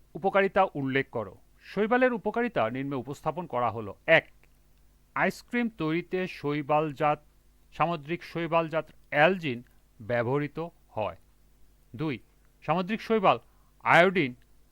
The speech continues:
ও পটাশিয়ামের একটি ভালো উৎস। তিন, মৎস্যচাষে শৈবাল খাদ্য হিসাবে ব্যবহৃত হয়।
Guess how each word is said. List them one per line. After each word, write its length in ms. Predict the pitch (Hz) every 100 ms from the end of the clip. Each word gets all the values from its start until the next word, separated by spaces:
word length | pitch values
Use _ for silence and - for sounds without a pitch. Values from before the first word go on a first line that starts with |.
| -
ও 240 | 151 123 - _ - -
পটাশিয়ামের 640 | 170 165 190 226 196 175
একটি 320 | 143 - 113 - _ _ _ 82
ভালো 420 | 107 120 123 147 - _ _ -
উৎস। 380 | 180 - - 110 95 _ _ _ _ _ _ _ _ _ _ _ _ _
তিন, 200 | 226 170 - _ _ -
মৎস্যচাষে 580 | 185 - 240 240 175 135 - _ _
শৈবাল 360 | - 220 190 131 - -
খাদ্য 320 | - 180 175
হিসাবে 440 | 240 247 247 180 123 - _ -
ব্যবহৃত 560 | 104 143 139 170 165 135
হয়। 240 | 92 92